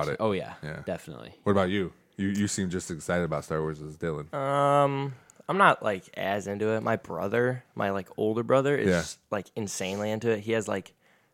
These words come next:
Speaker 3: at least eight lightsabers, and they're all, like,
Speaker 1: <laughs>
Speaker 3: two hundred dollars
Speaker 1: Really?
Speaker 3: a pop. It's insane.
Speaker 1: What do you do? I mean, you just look at 'em?
Speaker 2: I
Speaker 3: They, like, light up and
Speaker 1: Sure,
Speaker 3: stuff. They're
Speaker 1: sure.
Speaker 3: pretty cool, but, like, not two hundred dollars.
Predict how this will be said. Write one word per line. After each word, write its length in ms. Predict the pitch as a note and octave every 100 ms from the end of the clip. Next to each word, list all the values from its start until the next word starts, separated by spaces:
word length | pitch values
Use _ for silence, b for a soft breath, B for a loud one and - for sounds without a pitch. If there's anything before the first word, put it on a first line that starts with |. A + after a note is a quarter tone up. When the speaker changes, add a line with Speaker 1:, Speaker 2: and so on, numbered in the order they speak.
| _ _ _ _ _ _ C3+
Speaker 3:
at 140 | C#3
least 540 | D3 C3 C3 A#2+ - -
eight 240 | G#2+ A2+
lightsabers, 640 | G#2+ G#2 G#2+ A2+ A2+ A#2 A2
and 100 | G2+
they're 80 |
all, 100 | G#2
like, 120 | G#2 F#2+
Speaker 1:
<laughs> 80 | -
Speaker 3:
two 220 | - B2+ A2+
hundred 280 | B2 A2+
dollars 300 | F3 - A3
Speaker 1:
Really? 240 | A3+ B3 B3
Speaker 3:
a 20 | -
pop. 240 | G#3 - - -
It's 180 | -
insane. 600 | B2 G#2+ - G#2 F#2+ F#2+ -
Speaker 1:
What 140 | A#2+ F#3+
do 40 |
you 140 | A#3+
do? 500 | D#3 B2 F3 G#3 G#2+ -
I 60 | G#2
mean, 140 | A#2
you 60 | A2+
just 180 | D#3+ F2
look 180 | A#2 D#3+
at 140 | E3+
'em? 140 | F3+ - _ _ _
Speaker 2:
I 140 | - F#2+ -
Speaker 3:
They, 100 | A#3
like, 180 | F3 F#2+
light 280 | G#2 A#2+
up 160 | A2 -
and 100 | F#2+
Speaker 1:
Sure, 240 | - G#3+ G#2+
Speaker 3:
stuff. 100 | -
They're 80 | E3
Speaker 1:
sure. 100 | E3
Speaker 3:
pretty 140 | A#2+
cool, 300 | - C#3+ A2
but, 160 | G2 D#2+
like, 300 | F#2+ F#2 -
not 200 | G#2+ -
two 160 | A#2
hundred 220 | G#2+ F#2+ F2+
dollars. 580 | G2+ G2+ F2+ F#2 -